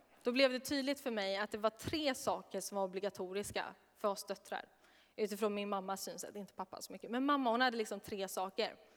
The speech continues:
Eh, det ena var att vi skulle ta körkort. Det var väldigt viktigt. Sen var det att vi skulle läsa två böcker. Korset och stiletten och Driven av kärlek.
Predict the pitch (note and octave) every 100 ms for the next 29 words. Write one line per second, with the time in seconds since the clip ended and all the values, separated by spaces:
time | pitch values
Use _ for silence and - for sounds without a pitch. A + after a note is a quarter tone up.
0 | - - - - - - - _ _ -
1 | A#3+ B3 B3 D4+ C#4+ F4+ F4+ D#4+ B3 A3+
2 | - A#3+ A#3+ A3+ G#3 - A#3 A3 G#3 A#3
3 | G3 - - - - - _ _ _ _
4 | - A3+ G#3+ G3 F#3 F3+ A#3 D#4 - -
5 | _ - - - - - G4+ G#4+ F#4+ A#3
6 | G#3 A#3 - B3 A#3+ C#4+ C4 G#3 A#3+ A3+
7 | - A#3+ A3+ A3 F4+ - - - - -
8 | - _ _ _ _ - F4+ F4+ - F4
9 | E4+ E4 D4 A3+ - - G#3+ G3+ G#3 -
10 | - - G#3 G3 C4 C4 F#3+ G3 F#3+ F#3+
11 | A#3+ G#3 - C4 - -